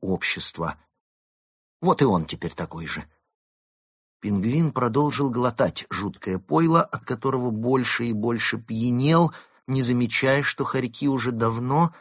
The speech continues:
о чём-то заговорщицки шепчутся, поглядывая в его сторону. Начало новой жизни требовало записи в дневнике.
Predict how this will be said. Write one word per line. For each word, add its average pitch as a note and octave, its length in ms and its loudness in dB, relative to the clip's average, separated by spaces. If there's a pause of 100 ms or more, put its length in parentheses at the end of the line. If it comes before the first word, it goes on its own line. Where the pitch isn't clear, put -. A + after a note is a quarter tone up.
(160)
о A2 140 0
чём-то D3+ 420 2
заговорщицки C3 800 0
шепчутся, - 1000 0 (260)
поглядывая G2 680 0
в B2 60 -4
его G#2+ 260 -4
сторону. D#2+ 640 -2 (880)
Начало A#2+ 380 0
новой A#2+ 300 2
жизни C#3 320 -2
требовало A#2+ 480 2
записи A2+ 420 0
в G2 60 -6
дневнике. G#2+ 520 -4